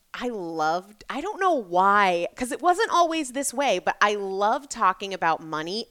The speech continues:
and I believe we need to have more conversations about it. I grew up in a family where it was, you know, you don't talk about how much you make. You certainly don't talk about how much you spend. You know, you just don't have those conversations. And I was having,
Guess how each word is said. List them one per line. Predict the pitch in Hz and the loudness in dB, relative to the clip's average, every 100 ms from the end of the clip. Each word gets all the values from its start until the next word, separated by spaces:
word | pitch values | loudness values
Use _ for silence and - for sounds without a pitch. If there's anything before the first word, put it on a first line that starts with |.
| - | -6
and | 294 247 165 151 156 180 - - - - - | -4 -2 -2 -4 -6 -10 -14 -20 -20 -8 -2
I | 226 | 0
believe | 233 220 226 220 | 0 -2 -6 -6
we | 262 | -8
need | 247 202 | -6 -4
to | |
have | 190 175 | -2 -2
more | 160 160 | -4 -8
conversations | - 156 147 - 147 151 147 | -6 -8 -8 -10 -10 -10 -14
about | 143 127 110 | -8 -6 -6
it. | 62 - - - _ _ 226 | -8 -14 -20 -20 _ _ 4
I | 277 | 4
grew | 277 311 254 | 0 -2 -2
up | 226 | -2
in | 196 | -4
a | 185 | -6
family | 190 170 170 165 160 | -6 -6 -6 -4 -6
where | 156 165 160 160 160 | -4 -2 -2 -2 -4
it | - 156 165 | -4 -6 -2
was, | 151 143 143 151 - | 0 0 -2 -6 -8
you | 165 | -8
know, | 151 | -8
you | 151 151 | -8 -8
don't | 165 196 | -6 -6
talk | 226 214 214 | -4 -4 -4
about | 208 208 196 196 196 190 | -2 2 4 4 2 -2
how | 202 | -4
much | 190 185 - | -4 -4 -8
you | 196 | -8
make. | 185 165 165 160 - | -4 0 0 -2 -8
You | 156 147 | -16 -10
certainly | - 226 233 226 214 | -2 -2 -2 -4 -2
don't | 202 190 | -2 -4
talk | 208 185 - | 0 0 2
about | 196 208 | 0 2
how | 208 | 0
much | 196 190 - | -2 -4 -6
you | |
spend. | - - 185 170 165 165 170 - | -8 -2 0 2 0 -4 -8 -8
You | 196 | -6
know, | |
you | 165 170 | -6 -8
just | 185 - | -10 -6
don't | 208 190 | -6 0
have | 175 165 | -2 0
those | 170 - | -6 -4
conversations. | 175 156 156 - 147 - 311 359 - - - - _ _ | -8 -8 -8 -8 -10 -6 -6 -6 -8 -16 -20 -20 _ _
And | 220 220 | 2 6
I | 190 190 | 4 4
was | 175 190 196 | -4 -6 -4
having, | - 269 294 294 254 | 0 0 0 -4 -4